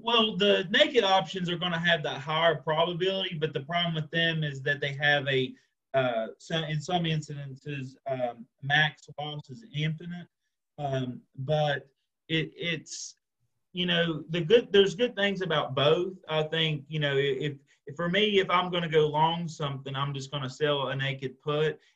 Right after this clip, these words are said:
And if the volatility is really high in something that I like, I'm gonna do a Jade Lizard. Or if there's something that I don't really care about or don't really think is gonna go up or down, but the volatility is really high in it,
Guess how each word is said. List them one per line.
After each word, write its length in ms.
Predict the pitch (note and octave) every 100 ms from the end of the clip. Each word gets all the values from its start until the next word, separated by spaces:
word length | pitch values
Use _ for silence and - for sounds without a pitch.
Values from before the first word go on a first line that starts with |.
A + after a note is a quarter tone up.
| _
And 100 | D3+
if 160 | E3 D3+
the 80 | D3
volatility 640 | D#3 D#3 D3+ F3 F3 D#3+
is 120 | C#3
really 280 | D3 C#3+ C3+
high 300 | C3 C3+ C#3
in 100 | C3+
something 380 | C3+ C3+ C3 C3
that 120 | B2+
I 80 | A#2+
like, 380 | B2 C3 C3+ C3
I'm 140 | C3
gonna 180 | C3 C3
do 160 | C3+
a 60 | C3
Jade 280 | B2+ C3 B2+
Lizard. 460 | B2+ D3 C#3+ E3 D#3 _ _ _ _
Or 320 | E3+ F#3 F#3
if 220 | F3 E3+
there's 180 | E3 D#3+
something 340 | G#3 G#3+ G3 F3
that 140 | E3+
I 80 | D#3+
don't 240 | E3 E3+
really 240 | E3 D#3+ C3
care 340 | - D#3+ F#3
about 400 | F3+ F3+ F#3 F3
or 220 | D#3 C#3
don't 280 | C3 D3+ D#3
really 300 | D3+ D#3+ D3+ D3+
think 220 | D#3 D3+
is 100 | C#3
gonna 120 | D3
go 160 | C#3+ B2
up 220 | D3 C#3+
or 80 | C3
down, 280 | C#3+ D#3+
but 120 | D3 C3
the 60 |
volatility 760 | A#2+ C#3 C3+ B2+ D#3 E3 D#3+ D#3+
is 100 | D#3
really 260 | E3+ E3+
high 320 | D#3+ E3+ E3+
in 160 | F3 F3+
it, 140 | F3+